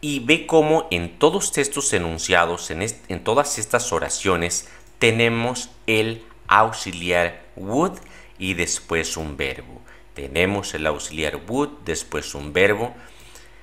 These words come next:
y lo estamos empleando en pasado, ¿sí? Pon atención a lo siguiente. When I was younger, I would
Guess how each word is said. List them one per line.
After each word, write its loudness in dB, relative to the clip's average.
y 4
lo 6
estamos 4
empleando 2
en 2
pasado, 0
¿sí? -6
Pon 4
atención 2
a 8
lo 0
siguiente. -8
When 4
I 2
was 6
younger, 2
I 4
would 0